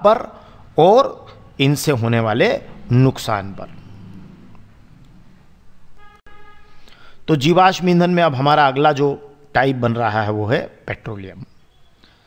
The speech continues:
पेट्रोल, डीजल का उपयोग हम वाहनों, मशीनों में ईंधन के रूप में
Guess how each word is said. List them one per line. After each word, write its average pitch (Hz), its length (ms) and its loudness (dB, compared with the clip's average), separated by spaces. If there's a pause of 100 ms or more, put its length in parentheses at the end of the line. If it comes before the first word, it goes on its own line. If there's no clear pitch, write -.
(500)
पेट्रोल, 156 480 2
डीजल 143 300 0
का 143 120 0
उपयोग 135 360 2
हम 131 180 2
वाहनों, 127 480 2 (380)
मशीनों 123 460 0
में 120 120 2
ईंधन 113 320 2
के 120 100 -2
रूप 110 200 -4
में 131 220 -2